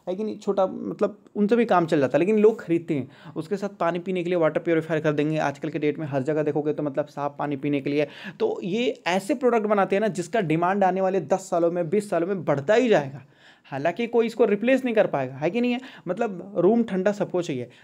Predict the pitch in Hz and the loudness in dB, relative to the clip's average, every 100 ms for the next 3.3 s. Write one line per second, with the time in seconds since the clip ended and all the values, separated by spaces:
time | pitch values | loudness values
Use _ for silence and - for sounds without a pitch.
0 | _ 190 180 202 208 196 196 208 202 202 | _ -4 -2 -2 -2 0 0 2 2 2
1 | 180 175 180 160 202 202 - - 180 165 | 2 -2 -4 -2 0 0 -2 -6 -4 -2
2 | 196 190 190 185 180 175 175 170 160 165 | -2 0 2 4 4 4 2 2 2 2
3 | 156 156 | 2 0